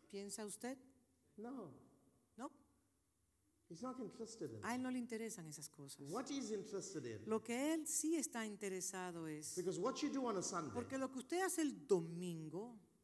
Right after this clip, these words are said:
Speaker 2: is an expression
Speaker 1: es una expresión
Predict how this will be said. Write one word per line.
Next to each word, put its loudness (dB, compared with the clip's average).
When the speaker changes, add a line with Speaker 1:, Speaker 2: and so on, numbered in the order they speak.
Speaker 2:
is 0
an 0
expression -2
Speaker 1:
es 4
una 6
expresión 2